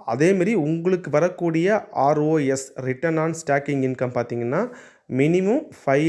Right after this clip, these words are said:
ஹண்ட்ரட் கைட் காயின் வந்தாலே நீங்க என்ன பண்ணிக்கலாம், கைரா எக்ஸ்சேஞ்சுக்கு ட்ரான்ஸ்ஃபர் பண்ணிக்கலாம். ட்ரான்ஸ்ஃபர் பண்ணி ஐ என் ஆரை உங்க பேங்க் அக்கவுண்ட்டுக்கு நீங்க every month once ஒரு டைம் நீங்க ட்ரான்ஸ்ஃபர் பண்ணிக்கலாம்.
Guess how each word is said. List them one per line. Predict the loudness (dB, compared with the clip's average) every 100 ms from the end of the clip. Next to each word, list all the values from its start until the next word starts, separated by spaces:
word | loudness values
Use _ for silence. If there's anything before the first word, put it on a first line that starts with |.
| 2
ஹண்ட்ரட் | 0 -2 0
கைட் | -2 0
காயின் | 0 0 0
வந்தாலே | 0 0 0 0
நீங்க | 0 0
என்ன | -2
பண்ணிக்கலாம், | -2 -2 -2 -4 -4 -2
கைரா | 2 4 2
எக்ஸ்சேஞ்சுக்கு | 0 -4 -4 -4 -2 -2 -2 -6 _ _ -2
ட்ரான்ஸ்ஃபர் | 0 0 -2 -2
பண்ணிக்கலாம். | -4 -4 -6 -8 _ _ -6
ட்ரான்ஸ்ஃபர் | -4 -2 -2 0
பண்ணி | 2 2 0 -8 _
ஐ | -2 0 2
என் | 2
ஆரை | 2 2
உங்க | 0 -2
பேங்க் | 0 -2 0
அக்கவுண்ட்டுக்கு | -4 -6 -6 -4
நீங்க | -4 -2 -2 -2 -2
every | -2 0 0 2
month | 0 -2 -6
once | -4 -4 -2
ஒரு | -4 -2
டைம் | -2
நீங்க | 0 2 0 0 -8 -20 _ -2
ட்ரான்ஸ்ஃபர் | -2 -2 -4
பண்ணிக்கலாம். | -6 -6 -8 -12